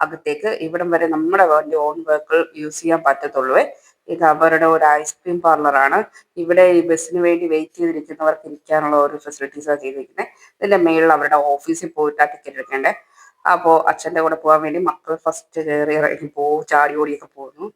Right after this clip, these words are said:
ഞാൻ എന്തായാലും പോകുന്നില്ല, അവിടെ തന്നെ ഇരിക്കാൻ തീരുമാനിച്ചു. അവര് പോയിട്ട് വരട്ടെ എന്ന് പറഞ്ഞു. അങ്ങനെ ചേട്ടൻ പോയി,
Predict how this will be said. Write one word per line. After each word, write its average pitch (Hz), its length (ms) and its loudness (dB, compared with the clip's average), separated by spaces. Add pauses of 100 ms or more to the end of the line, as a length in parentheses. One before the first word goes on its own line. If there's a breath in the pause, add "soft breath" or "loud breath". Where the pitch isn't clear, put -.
(100)
ഞാൻ 151 140 -4
എന്തായാലും 156 440 2
പോകുന്നില്ല, 139 480 0 (540 soft breath)
അവിടെ 165 200 4 (120)
തന്നെ 175 240 2
ഇരിക്കാൻ 156 400 2
തീരുമാനിച്ചു. 143 640 -8 (380)
അവര് 170 260 0 (180)
പോയിട്ട് 143 280 -2
വരട്ടെ 131 380 -4
എന്ന് 135 180 -4
പറഞ്ഞു. 127 400 -6 (640 loud breath)
അങ്ങനെ 151 300 2
ചേട്ടൻ 156 360 -2
പോയി, 151 440 -2